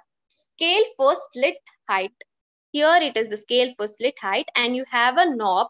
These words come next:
which can, you can use it to change the slit height. And you have here an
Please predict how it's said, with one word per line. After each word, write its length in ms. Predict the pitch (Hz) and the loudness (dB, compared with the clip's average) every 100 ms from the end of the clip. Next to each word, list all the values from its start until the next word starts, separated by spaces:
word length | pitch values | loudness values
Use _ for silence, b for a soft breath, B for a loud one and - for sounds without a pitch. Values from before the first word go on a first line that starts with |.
| - | -4
which 200 | 302 294 | -8 -6
can, 200 | - 311 349 B B | -4 -4 -4 B B
you 180 | 254 294 | -10 -6
can 280 | 330 339 294 | -2 -2 -2
use 260 | 285 320 | -4 -4
it 140 | 339 349 | -6 -8
to 80 | 302 | -14
change 320 | 302 269 254 254 | -8 -4 -4 -4
the 80 | 294 | -10
slit 300 | 339 254 269 - | -10 -8 -8 -4
height. 180 | 196 185 - _ _ _ _ _ _ _ _ | -4 -4 -8 _ _ _ _ _ _ _ _
And 160 | 262 294 | -2 0
you 120 | 320 | -2
have 340 | 320 269 294 | 0 2 0
here 240 | 339 269 269 | 0 -2 2
an 220 | 277 233 | 0 0